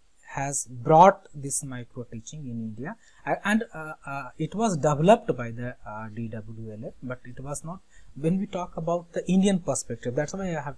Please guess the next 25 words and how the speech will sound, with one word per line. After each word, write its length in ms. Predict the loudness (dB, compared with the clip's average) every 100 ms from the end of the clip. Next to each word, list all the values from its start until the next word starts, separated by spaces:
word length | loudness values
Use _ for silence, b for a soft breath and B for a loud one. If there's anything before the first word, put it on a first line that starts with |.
| -8
told 200 | -8 -6
that, 300 | -6 -8 B B B B -2
uh, 160 | -2 0
it 160 | 0
was 220 | 4 4 6
developed 480 | 6 6 4 4
in 160 | 0 0
the 220 | 0 0
America 420 | 4 6 6 6
and 260 | 4 4 0
the, 180 | -2 -4 -4
uh, 220 | -6 2
Western 460 | 4 6 6 6
country. 440 | 4 -2 -2 -8 -16 -20 -20 -20 -20 -20 -20 -16 -10
Okay, 280 | 0 0 2
and 200 | 2 4
at 240 | 4 6
that 260 | 6 4 4
time 200 | -2 0
when 260 | 0 0 -4
it 100 | -16 -4
came 240 | 0 0
to 100 | -2 -6
the 120 | -6
India, 480 | -8 -6 -2 -2